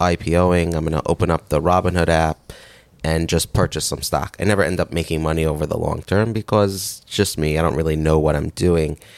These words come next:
It, do you find that more and more people having access to these platforms where they're buying securities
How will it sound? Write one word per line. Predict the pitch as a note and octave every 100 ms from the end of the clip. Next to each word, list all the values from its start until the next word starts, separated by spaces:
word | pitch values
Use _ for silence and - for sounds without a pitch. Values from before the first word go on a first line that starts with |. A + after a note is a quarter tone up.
| - - - - _ _
It, | G2+ G2 - F#2+
do | A#2
you | A#2
find | A#2 A2+ A2 G#2 G2+
that | F#2+ F2+ E2+ - _ _ _ _ _ _ _ _
more | F#2 F#2+ F#2+ F#2+
and | F#2
more | F2+ F2
people | - F2+ F2
having | E2 E2+ E2 D#2+ -
access | D#2 E2 - F2 D#2+ -
to | - D#2
these | D2+ -
platforms | - - D#2 D#2 - D#2+ D#2 D2+
where | - D#2+
they're | D#2 D2+
buying | D2+ D2+ D2 D2+ D#2+
securities | - D2+ - E2+ E2 D#2+ D#2+ D#2 D2+